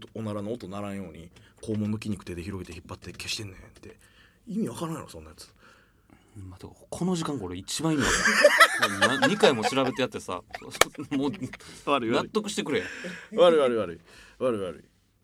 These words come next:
Speaker 1: だから今はほんまにだから対処法としては、その手を当てて、
Speaker 2: うん。
Speaker 1: で、自分の手の中に、言ったら握りっぺ方式で、バヒュって出してすぐ掴んで、ファッて逃がしたりとか。
Speaker 2: な、意味あるん？それ。
Speaker 1: とか、まあ、まあ、ちょっとはなんかその密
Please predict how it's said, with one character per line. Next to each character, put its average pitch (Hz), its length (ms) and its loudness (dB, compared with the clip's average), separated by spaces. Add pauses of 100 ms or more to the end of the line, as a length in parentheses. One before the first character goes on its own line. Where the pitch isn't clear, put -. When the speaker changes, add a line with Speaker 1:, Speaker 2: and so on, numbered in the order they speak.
(160)
Speaker 1:
だ 135 60 -4
か - 20 -2
ら 131 60 0
今 180 200 4
は 269 140 6
ほ 190 100 2
ん 175 80 -4
ま 170 80 4
に 165 60 4
だ 160 80 6
か 143 80 0
ら 110 200 0
対 160 280 0
処 165 100 -2
法 156 140 0
と 139 100 -6
し 117 80 -10
て 113 60 -4
は、 123 220 0
そ 107 120 -12
の 101 100 -8
手 117 240 -4
を 120 200 2
当 170 80 2
て 127 140 -6
て、 - 320 2
Speaker 2:
う 107 60 -6
ん。 95 160 -8 (420)
Speaker 1:
で、 151 240 -6 (140)
自 143 280 -4
分 262 100 0
の 277 100 0
手 175 140 -4
の 233 80 4
中 135 200 2
に、 92 220 -12
言 117 100 -8
っ - 20 -16
た 101 80 -4
ら 101 60 -6
握 254 120 2
り 349 220 6
っ - 40 -8 (160)
ぺ 285 100 6
方 247 220 6
式 208 200 -6
で、 120 160 2 (260)
バ - 120 0
ヒ 220 80 2
ュ - 20 2
っ - 40 -8
て 120 120 -2
出 104 80 -4
し - 80 -12
て - 60 -10
す 160 140 -4
ぐ 165 80 -4
掴 - 260 -4
ん 113 100 -6
で、 214 220 6 (240)
フ - 120 -16
ァ - 20 -14
ッ - 40 -14
て - 160 -16
逃 101 140 -10
が 92 80 -12
し - 80 -16
た - 80 -16
り 87 60 -20
と - 80 -20
か。 214 180 -10 (460)
Speaker 2:
な、 95 140 -12
意 - 140 -4
味 339 120 -2
あ 107 100 -4
る 139 60 -4
ん？ 131 60 -6
そ - 120 -14
れ。 - 80 -14 (720)
Speaker 1:
と 123 80 -8
か、 135 220 0
ま 190 100 6
あ、 185 40 6
ま 208 60 2
あ、 220 100 2
ち 262 100 6
ょ 349 60 10
っ - 20 -4
と - 160 4
は 143 40 6
な 123 60 -2
ん 117 60 -8
か 110 80 -10
そ 107 80 -8
の 104 80 -6
密 196 180 -2